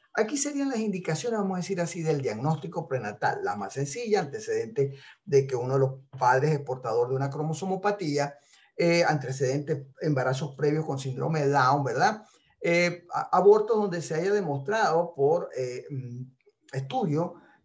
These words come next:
que es un aborto aneuploide, de ahí, eh, una cosita que quisiera dejarle a todos, sobre todo,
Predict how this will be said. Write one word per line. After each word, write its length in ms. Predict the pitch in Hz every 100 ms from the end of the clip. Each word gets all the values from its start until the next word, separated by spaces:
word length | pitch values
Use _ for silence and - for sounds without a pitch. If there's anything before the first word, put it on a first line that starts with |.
| _
que 220 | - 139
es 120 | 135 135
un 320 | 156 147 139
aborto 400 | 123 139 143 123
aneuploide, 680 | 131 131 135 196 156 147 135
de 120 | 139
ahí, 440 | 143 165 170 - _ - -
eh, 420 | 120 110 - -
una 200 | 135 147
cosita 380 | 139 147 170 147
que 100 | 147
quisiera 300 | 131 135 143
dejarle 380 | 160 139 135 143
a 120 | 131
todos, 280 | - 139 147
sobre 220 | 151 160
todo, 340 | 156 123 -